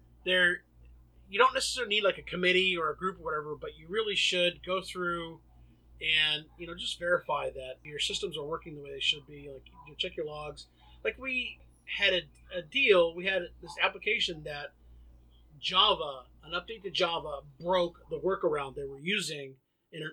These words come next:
older version of Java, and they told me, "Okay, you can't update past this version because we don't wanna fix the workaround we wrote to work with this new version of Java." And I'm just like,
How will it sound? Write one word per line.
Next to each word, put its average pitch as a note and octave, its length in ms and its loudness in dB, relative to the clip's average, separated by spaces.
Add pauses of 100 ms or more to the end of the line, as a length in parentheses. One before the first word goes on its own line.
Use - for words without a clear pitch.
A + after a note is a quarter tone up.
older F#3 280 4
version E3 400 -4
of C3+ 120 -8
Java, D3+ 580 0 (640)
and D3+ 500 0 (300)
they E3+ 120 -8
told F3 320 2
me, F#3 440 4
"Okay, F3+ 180 2
you E3+ 200 -2
can't G3 280 4
update F3 440 -4
past D#3 280 -8
this C#3 180 -14
version D3 340 -2 (500)
because D#3+ 280 -2
we F#3 120 2
don't F#3+ 180 4
wanna E3 260 -6
fix F#3+ 220 -2
the - 80 -6
workaround D3+ 580 0
we C#3 160 -16
wrote E3 440 6 (720)
to D#3+ 80 0
work F3 240 4
with E3 100 -4
this D3 160 -10
new D#3+ 140 -2
version C#3+ 320 -2
of B2+ 80 -12
Java." D#3+ 320 4 (720)
And D#3+ 100 -2
I'm E3+ 120 2
just - 180 -4
like, D3 300 -2